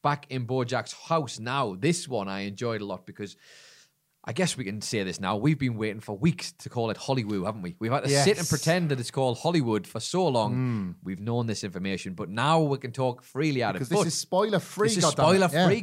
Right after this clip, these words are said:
Speaker 1: goddammit, and we'll hang on to that for as long as possible. However, uh, before we even see any of this, a cheeky bit where To-, Tom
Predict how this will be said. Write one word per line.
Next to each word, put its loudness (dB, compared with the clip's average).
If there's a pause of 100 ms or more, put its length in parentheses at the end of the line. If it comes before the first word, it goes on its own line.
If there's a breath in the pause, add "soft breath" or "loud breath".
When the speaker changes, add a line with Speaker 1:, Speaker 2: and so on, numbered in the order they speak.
(140)
Speaker 1:
goddammit, -2
and -6
we'll -2 (420)
hang 2
on 0
to -4
that 0
for 2
as 0
long -2
as -4
possible. -4 (320 loud breath)
However, 0 (560 soft breath)
uh, 0
before -2
we 0
even 0
see -2
any 0
of -2
this, -12 (640)
a -10
cheeky -8
bit -2
where -4
To-, -2 (100)
Tom 0